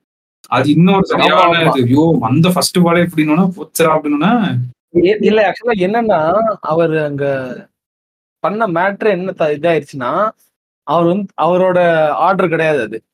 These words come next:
Speaker 1: ஆமா.
Speaker 2: ஆ, அது வந்து ஜடேஜா வர வேண்டிய ஆர்டர் அது. So, பேசிக்கலா எனக்கு தெரிஞ்சு உள்ள வந்து முடிச்சிடலாம் மேட்ச.
Speaker 1: ஆ, அந்த டி ட்வென்டி, அந்த வேர்ல்டு கப்
Speaker 2: ஆ.
Speaker 1: ஃபைனல் தான் நான்
Speaker 2: ஆ.
Speaker 1: வச்சிருந்தேன். அப்பா அப்படின்ட்டு.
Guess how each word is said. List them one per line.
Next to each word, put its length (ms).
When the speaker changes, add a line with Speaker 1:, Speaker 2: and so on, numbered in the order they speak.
Speaker 1:
ஆமா. 260
Speaker 2:
ஆ, 60
அது 160
வந்து 160
ஜடேஜா 420
வர 160
வேண்டிய 240
ஆர்டர் 260
அது. 540
So, 300
பேசிக்கலா 500
எனக்கு 340
தெரிஞ்சு 600
உள்ள 260
வந்து 320
முடிச்சிடலாம் 420
மேட்ச. 440
Speaker 1:
ஆ, 280
அந்த 300
டி 100
ட்வென்டி, 280
அந்த 140
வேர்ல்டு 300
கப் 80
Speaker 2:
ஆ. 40
Speaker 1:
ஃபைனல் 280
தான் 100
நான் 100
Speaker 2:
ஆ. 120
Speaker 1:
வச்சிருந்தேன். 400
அப்பா 380
அப்படின்ட்டு. 400